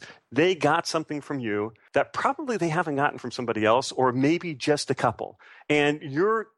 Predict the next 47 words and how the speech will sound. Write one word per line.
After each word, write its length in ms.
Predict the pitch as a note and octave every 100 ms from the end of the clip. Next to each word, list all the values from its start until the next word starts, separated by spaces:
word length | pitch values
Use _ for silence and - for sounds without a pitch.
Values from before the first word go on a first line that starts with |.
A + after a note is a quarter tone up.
| -
calling 360 | - G#3+ A#3+
them 140 | G#3 F#3+
out 220 | A#3 F#3+
for 180 | - G3
the 100 | G3+
good 220 | G#3+ -
things 260 | E3+ B2+
that 160 | A#2 G2+
they 100 | G2+
do. 260 | G2 G2 - _ _ _ _ _ D3
And 80 |
this 180 | G3 -
is 80 | -
a 60 | G3
very 280 | C#3+ A3
simple 340 | G3+ G#3+ - E3
practice. 420 | - G#3 D3+ E3+
If 80 | E3
that's 200 | G#3+ -
all 300 | - G3 C4
you 140 | G#3
did 160 | F3 D3
on 120 | A#2
social 340 | - B2+ -
media, 380 | A2 A2+ A2 - - _ -
that 120 | D#3+
you 80 | D#3+
spent, 380 | - - A3 D3+
spent 260 | - F3 -
five 460 | - F#3 G3 G3+
minutes 440 | F3 F3+ F#3 - -
a 80 | C3
month 500 | B2+ B2+ D#3 B2+ -
doing 260 | - C3 A#2
that, 280 | A#2+ G#2 G2+ _ _ -
I 60 | D3
think 220 | F3 -
you 40 |
would 100 | F3+
get 200 | - E3
much 240 | D3 E3 -
better 180 | E3+ C#3
traction 440 | - C#3+ D3+ B2
than 100 | A#2
spending 340 | - C#3 A#2+
hours 440 | B2+ B2+ C3+ C#3 -
on 280 | A2+ A2